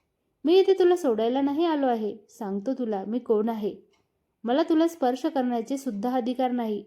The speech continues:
असं म्हणतेस?" असं म्हणून तो तिच्या गालाला गाल घासू लागला. प्रिया तेवढाच प्रतिकार करू लागली. शेवटी प्रियाला वाटलं, आपण याच्याशी जास्त प्रतिकार नाही करू शकत. तिला रडू आलं. तिच्या डोळ्यातून पाणी वाहू लागलं.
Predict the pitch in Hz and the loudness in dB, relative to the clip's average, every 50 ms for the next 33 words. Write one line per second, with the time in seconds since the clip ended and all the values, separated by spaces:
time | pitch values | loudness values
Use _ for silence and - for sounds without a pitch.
0 | - - 220 214 - 294 294 302 269 226 190 208 214 226 - - - _ _ _ | -10 -10 -8 -6 -2 -2 0 0 0 0 0 -2 -4 -4 -6 -10 -20 _ _ _
1 | _ _ _ _ _ _ _ - 262 262 349 359 330 302 262 247 233 220 208 - | _ _ _ _ _ _ _ -6 -4 0 4 4 6 6 4 4 2 -2 -4 -8
2 | - _ _ _ _ - 254 262 262 247 226 - 233 208 196 190 190 208 220 240 | -12 _ _ _ _ -2 0 0 0 0 -4 -2 -2 -2 -2 -2 -2 -2 -2 -2
3 | 233 208 196 190 214 262 294 294 240 214 208 - - 247 233 220 202 202 196 185 | -2 -2 -2 -2 -4 -4 -4 -2 -2 -2 -2 -4 -4 -4 -4 -4 -4 -4 -6 -10
4 | - - _ _ _ _ _ _ _ _ _ _ _ _ _ _ - 240 269 285 | -10 -14 _ _ _ _ _ _ _ _ _ _ _ _ _ _ -4 0 2 2
5 | 277 226 185 - - _ _ - 220 214 214 220 254 262 - - 247 226 233 220 | 2 2 0 -2 -8 _ _ -4 -2 0 0 0 0 -2 -2 -2 -4 -2 -2 -2
6 | 208 - 240 262 - - 226 202 214 226 214 202 196 190 185 190 196 - _ _ | 0 2 0 0 2 0 -2 -2 0 -2 -2 -2 -2 -4 -6 -8 -10 -16 _ _
7 | _ _ - 269 285 277 330 320 254 226 220 233 247 277 269 233 208 202 202 196 | _ _ -6 -4 -2 -2 -2 0 2 2 4 4 4 4 2 2 2 0 -4 -6
8 | 190 196 - _ _ - 214 - 285 277 254 214 202 202 220 220 - - 254 233 | -6 -8 -10 _ _ -14 -8 -4 -2 0 0 0 -2 -4 -4 -6 -6 -6 -4 -4
9 | 220 220 220 - - 254 214 233 202 196 202 202 196 220 262 302 294 247 214 185 | -4 -4 -4 -6 -10 -6 -4 -2 -2 0 0 -2 -2 -2 -4 -2 -2 -2 -2 -2
10 | 202 240 233 - 240 220 226 214 220 208 196 196 185 180 - - _ _ _ _ | -2 -2 0 2 0 0 0 -2 -6 -6 -4 -4 -6 -6 -8 -16 _ _ _ _
11 | _ _ _ _ _ _ _ - - 285 302 311 294 254 226 220 254 254 233 208 | _ _ _ _ _ _ _ -4 0 2 4 4 6 4 4 6 4 4 4 2
12 | 196 196 202 - _ _ _ - - 254 247 214 202 202 196 196 208 214 208 233 | 0 -2 -4 -8 _ _ _ -10 -4 -2 -2 0 0 0 0 0 0 0 0 0
13 | 247 285 311 - - 226 202 196 226 254 269 269 254 277 269 240 214 208 202 196 | 0 0 -2 -4 -6 -6 -4 -2 0 2 2 0 0 0 0 0 -2 -2 -2 -4
14 | 190 - | -6 -6